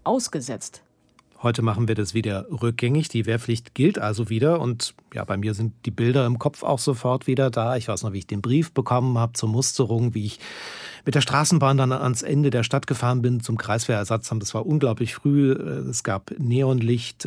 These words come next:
Speaker 2: Ich hatte Angst vor einer unangenehmen Untersuchung und ich war sofort in einer anderen Welt.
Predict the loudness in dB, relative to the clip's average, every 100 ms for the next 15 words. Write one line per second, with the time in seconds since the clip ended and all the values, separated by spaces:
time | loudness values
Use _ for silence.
0 | -6 -4 -6 -8 -6 0 0 2 2 4
1 | 4 6 6 6 6 4 2 2 2 2
2 | 2 2 2 -2 -6 -6 -8 -2 -2 0
3 | -4 -10 -8 -6 -6 -6 -10 -12 -14